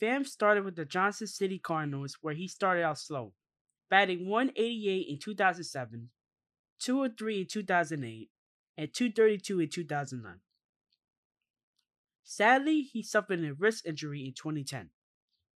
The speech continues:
In twenty eleven, Pham did much better, batting two ninety-four, but was only limited to forty games due to a ligament injury.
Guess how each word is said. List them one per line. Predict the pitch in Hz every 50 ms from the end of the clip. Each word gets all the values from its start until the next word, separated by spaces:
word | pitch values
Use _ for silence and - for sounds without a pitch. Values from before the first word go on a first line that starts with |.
| _ _
In | - 160 151
twenty | - - 233 254 285 311
eleven, | 294 254 208 196 185 170 175 165 165 151 - _ -
Pham | 202 208 226 247 254 254 226
did | 190 196 190 185 180 180 175 165 - _ _ -
much | 185 185 202 202 - -
better, | - 185 170 160
batting | 143 147 151 151 151 151 143
two | - - 220
ninety-four, | 226 220 214 208 196 185 - 160 151 147 143 139 139 _ _ _ _ _ _ _ _ _ _ _
but | - 165 165
was | 160 165 156 - -
only | 196 208 202
limited | 196 190 208 214 208 185 - 202 175
to | 156 143 _ _
forty | - 196 214 220 226
games | 185 180 165 156 156 156 151 139 -
due | - - 165
to | 151 - 156 151
a |
ligament | 147 143 156 151 143 139 131 123 117
injury. | 113 - 120 107 107 113